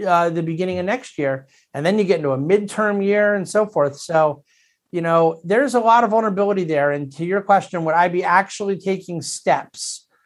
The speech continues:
around capital gain and significant maneuverings of estate planning because of a press release, because of a campaign speech?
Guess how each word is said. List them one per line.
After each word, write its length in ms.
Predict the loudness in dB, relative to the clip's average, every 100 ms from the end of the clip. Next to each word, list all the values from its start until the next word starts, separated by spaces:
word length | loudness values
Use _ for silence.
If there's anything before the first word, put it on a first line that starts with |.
| _ _
around 400 | -2 0 0 -2
capital 460 | 0 2 4 2 0
gain 540 | 0 -2 -2 -4 -6 _ _ _ _ _ -4
and 200 | -2 0
significant 800 | 0 0 0 0 0 0 0 -2
maneuverings 800 | 0 2 2 2 0 0 0 -2
of 100 | -2
estate 560 | -4 -6 -2 -2 -2 _
planning 640 | -6 -4 -2 -4 -6 -8 -12 _ _ _
because 300 | -2 2 2
of 80 | 4
a 100 | 2
press 460 | 2 2 2 2 0
release, 680 | 0 0 -6 -8 -10 -10 _ _ _ _ -20 -20 -12
because 340 | -6 2 2 2
of 80 |
a 60 | -2
campaign 640 | -2 -2 -2 -4 -2 -2
speech? 720 | -2 -6 -8 -10 -12 _ -20